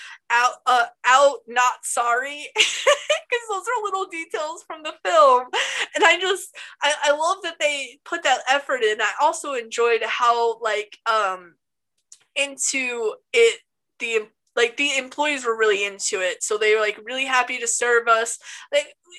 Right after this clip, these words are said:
it was like they knew, like, clearly people who are coming in right now are super passionate about experiencing this, so we're just gonna be really nice about it.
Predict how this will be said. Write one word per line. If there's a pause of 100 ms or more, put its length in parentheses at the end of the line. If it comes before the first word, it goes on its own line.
(180)
it
was (200)
like
they
knew,
like,
clearly
people
who
are
coming
in
right
now
are
super
passionate
about
experiencing
this,
so
we're
just
gonna
be
really
nice
about
it.